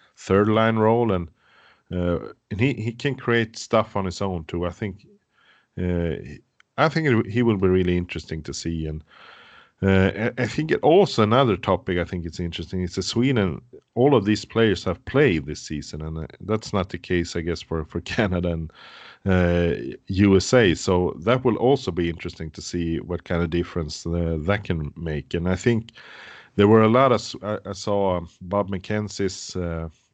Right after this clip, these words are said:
he, he has this, uh, draft ranking where he pulls, uh, scouts from, from, for their opinion, and there was a lot of Swedes there in his top twenty. So I, I guess some of them,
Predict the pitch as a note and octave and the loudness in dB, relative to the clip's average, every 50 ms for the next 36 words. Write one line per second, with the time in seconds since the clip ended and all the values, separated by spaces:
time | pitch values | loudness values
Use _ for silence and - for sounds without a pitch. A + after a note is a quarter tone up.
0 | _ - E2+ F2 - - - - _ _ - F#2+ F#2 E2+ D#2 - - G2+ F#2+ F#2 | _ -14 -14 -14 -16 -18 -20 -20 _ _ -8 -8 -8 -8 -8 -6 -4 0 0 0
1 | F#2 - - - F#2 F2 - - - - - _ _ - - - - _ _ _ | -2 -4 -4 -4 -4 -4 -4 -10 -12 -12 -14 _ _ -20 -20 -20 -20 _ _ _
2 | - G2 F#2+ F#2+ F#2+ F2+ F#2 G#2 G#2 G2 G2 - - G2+ G2+ G2 F#2+ G2 G#2 F#2+ | 0 2 4 4 4 4 4 2 2 2 2 0 0 2 2 0 -2 -4 -6 -4
3 | F#2 F#2+ F#2 F2 E2+ F2+ F#2 F2+ - - G2 F#2+ F2+ E2+ - - - F#2 F2 F2 | -2 -2 -2 -2 -2 -4 -4 -6 -6 -6 -4 -4 -4 -6 -8 -8 -6 -4 -2 -2
4 | E2+ E2 - - - F#2+ G2 A2 A#2+ A#2 A#2+ - - - - F#2+ F2 - - _ | -4 -6 -8 -4 0 2 2 2 2 0 -6 -12 -12 -8 -8 -8 -8 -8 -12 _
5 | - F2+ F2 F2 E2 - _ _ F#2 F2+ F2 F2+ F2+ E2+ E2 - - G2 G2 G2 | -10 -8 -8 -8 -12 -14 _ _ -8 -6 -4 -2 -2 -4 -4 -6 -6 -6 -4 -4
6 | G2+ F#2+ F#2 F2+ F2 F2 F2+ F2+ F#2 F2 - - G2+ G#2 A#2 C3+ B2+ G#2+ F2+ - | -4 -2 -2 -2 0 0 0 2 0 0 0 2 4 4 6 6 4 4 0 -2
7 | - A2+ B2 B2+ A2+ F2+ - - - - F#2 F2 E2+ D#2+ C#2+ C2+ E2 F#2 F2+ - | -2 -2 0 0 0 -2 -4 -8 -8 -6 -4 -4 -4 -4 -8 -8 -10 -10 -10 -10
8 | - - F2 E2 - - - - G#2 G2+ F#2+ F2+ D#2 D2 - F2+ E2+ E2 D#2 - | -10 -6 -6 -6 -6 -6 -6 -4 -2 -2 -2 -4 -6 -6 -4 -4 -4 -4 -6 -10
9 | _ - - - - - - _ _ _ _ F#2 F#2 - - - G2+ G2 G2+ B2 | _ -20 -20 -20 -20 -20 -20 _ _ _ _ -4 -4 -4 -2 -4 -4 2 4 2
10 | A#2 A#2 - - - - - - - A2+ A2 G#2+ G#2+ G2 F2+ F2+ F#2 F2+ F2 E2+ | 2 2 0 -8 -10 -10 -10 -4 0 0 2 2 2 -2 -2 -2 -2 -2 -4 -6
11 | E2 | -8